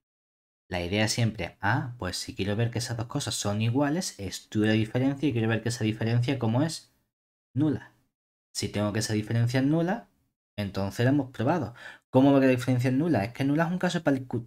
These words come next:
particular de constante. Ah, pues lo que quiero coger es esa diferencia y probar que esa función f caligráfica es una función constante.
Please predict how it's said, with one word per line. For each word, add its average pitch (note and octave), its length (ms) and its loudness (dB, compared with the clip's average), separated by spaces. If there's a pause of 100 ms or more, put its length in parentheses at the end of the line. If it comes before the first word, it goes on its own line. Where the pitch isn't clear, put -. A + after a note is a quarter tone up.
particular A2+ 540 2
de G#2+ 100 0
constante. G2+ 640 0 (420)
Ah, F#3+ 160 0
pues E2+ 140 -4
lo E2+ 60 -8
que F2 100 -4
quiero A#2 220 0
coger C3 260 0
es A#2+ 120 0
esa A#2 200 -2
diferencia D3 560 0
y C#3 40 0
probar A#2 280 2
que B2+ 60 -6
esa B2 160 -4
función A#2+ 520 0
f D3+ 280 -2
caligráfica C#3 520 0
es C#3 60 -4
una C3 160 -2
función A#2+ 400 0
constante. A2+ 600 -4